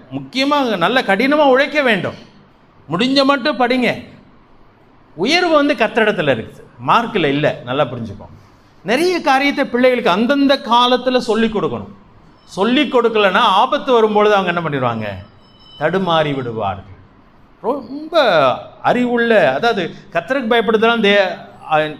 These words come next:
கர்த்தருக்கு பயப்படுதலே ஞானத்தின் ஆரம்பம். இந்த எசேக்கியா ராஜா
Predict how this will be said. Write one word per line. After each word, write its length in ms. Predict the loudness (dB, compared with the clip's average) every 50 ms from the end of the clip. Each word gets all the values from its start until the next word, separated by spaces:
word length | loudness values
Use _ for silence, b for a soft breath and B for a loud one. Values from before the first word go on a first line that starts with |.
| -18 -12
கர்த்தருக்கு 400 | -6 -6 -6 -2 0 -2 0 0 0
பயப்படுதலே 540 | 0 0 0 0 0 0 2 2 2 2 2
ஞானத்தின் 800 | 2 2 2 2 0 -2 -2 -2 -2 0 0 -2 -4 -6 -10 -20 -20 -20 -20 -20 -20 -16 -8
ஆரம்பம். 580 | -4 -2 0 0 0 -2 -4 -6 -10 -16 -18 -20 -20 -20 _ _ _ _ _ _ _ -10 -4
இந்த 180 | -2 -2 -2
எசேக்கியா 420 | 0 0 -2 -2 0 0 0 2 2
ராஜா 720 | 2 2 2 0 2 2 2 4 4 4 2 2 -2 -4